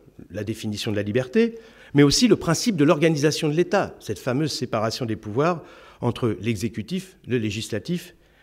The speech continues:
et le judiciaire. On, on y découvre aussi que nul ne doit être inquiété pour ses opinions, même religieuses, à l'article dix,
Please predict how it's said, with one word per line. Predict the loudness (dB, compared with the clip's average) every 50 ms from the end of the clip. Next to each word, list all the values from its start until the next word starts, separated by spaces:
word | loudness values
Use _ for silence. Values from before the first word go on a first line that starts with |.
| _ _ _ _ _ _ _
et | 2 4
le | 6 6
judiciaire. | 4 4 0 -2 -4 -6 -2 -2 -2 -2 -2 -6 -12 -20 _ _ _ _ _ _ _ _ _ _ _ _ _ _ _ _ _ _ _ _ _ _ _ _ _ _ -16
On, | -12 -10 -10 -10 -10 -14 -20 -20 -20 -20 _ _
on | -12 -10 -8 -8
y | -6
découvre | -6 -6 -6 -6 -6 -4 -2
aussi | -2 -2 0 0 -2 0
que | 2 2
nul | 2 4 4 2 2 2
ne | 2 0
doit | -2 -2 -2 -2 -2
être | -4 -4 -2 -4
inquiété | -6 -4 -4 -6 -2 0 0 0
pour | 0 -2 -4
ses | -4 -4 -2 -4
opinions, | -4 -4 -2 0 2 2
même | 4 4 2 2
religieuses, | 2 0 0 0 4 6 6 6 6 2 -4 -6
à | -6
l'article | -6 -6 -6 -8 -8 -6 -6 -4
dix, | -2 -2 -2 -2 -2 -6